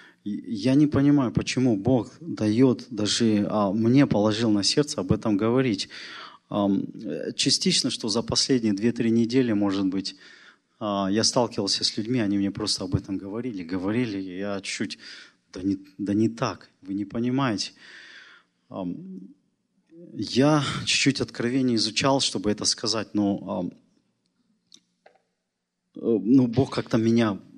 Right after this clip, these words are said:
в-, побудил, э, именно пойти в откровение. Да, многие избегают откровения, потому что это спорная книга, и она приводит к спорам.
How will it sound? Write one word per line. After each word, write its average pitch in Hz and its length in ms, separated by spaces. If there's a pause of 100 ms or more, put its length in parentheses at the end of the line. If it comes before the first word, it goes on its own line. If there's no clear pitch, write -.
(560)
в-, 107 280 (360)
побудил, 117 500 (100)
э, - 540
именно 127 420
пойти 104 360
в 101 80
откровение. 104 640 (520)
Да, 123 120
многие 120 300
избегают 107 480
откровения, 107 520
потому 104 340
что - 180
это 101 160
спорная 104 440
книга, 117 340
и 101 500 (240)
она 104 400 (840)
приводит 113 460
к - 60
спорам. 104 480